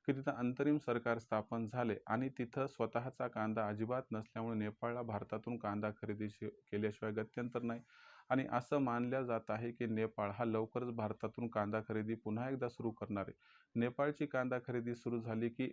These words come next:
खूप मोठी तेजी येणार नाही, परंतु मागणी पुरवठ्यात थोडासा गॅप निर्माण होईल आणि हा गॅप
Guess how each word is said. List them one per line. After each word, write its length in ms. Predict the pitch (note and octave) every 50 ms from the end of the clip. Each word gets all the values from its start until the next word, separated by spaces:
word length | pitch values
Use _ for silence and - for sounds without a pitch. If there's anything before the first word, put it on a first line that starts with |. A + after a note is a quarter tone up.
| - -
खूप 320 | - - C3 C#3 C#3 -
मोठी 240 | C#3 C#3 C#3 - D3
तेजी 300 | C#3 - C#3+ C#3 C#3 D3
येणार 240 | C#3+ C#3+ D3 C#3+ C3+
नाही, 220 | B2+ A#2 G#2+ G#2+ G#2+ _ -
परंतु 320 | B2+ D3 D3+ D3 - C3
मागणी 380 | A2+ A2 A2 A2 A2+ B2 C3+ C#3
पुरवठ्यात 360 | C#3 - B2+ B2 A#2+ B2+ A#2 - -
थोडासा 280 | A#2 A#2 A2+ - A#2
गॅप 280 | G#2+ G#2+ G#2+ G#2+ A2 - -
निर्माण 360 | A#2+ A2+ A#2 A#2 A#2 A#2 A#2+ A#2
होईल 180 | A#2+ A#2+ A#2+ A#2+ _ _ _ _ _ _ _ _ _ -
आणि 180 | A#2+ B2+ B2+ A2+ G#2
हा 200 | - B2 C3 C3+
गॅप 300 | B2+ A#2 A2 G2+ F#2+